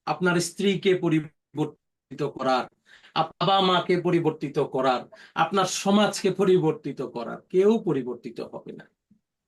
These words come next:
তাই পর-,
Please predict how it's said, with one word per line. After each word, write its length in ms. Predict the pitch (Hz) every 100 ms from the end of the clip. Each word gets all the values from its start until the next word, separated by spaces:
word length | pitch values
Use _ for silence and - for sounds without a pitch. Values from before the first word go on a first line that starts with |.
| _ _ _
তাই 380 | - 127 131 165 - _ _ _ _ _ _ _ _ _ _ _ _ _ _ -
পর-, 420 | 170 165 160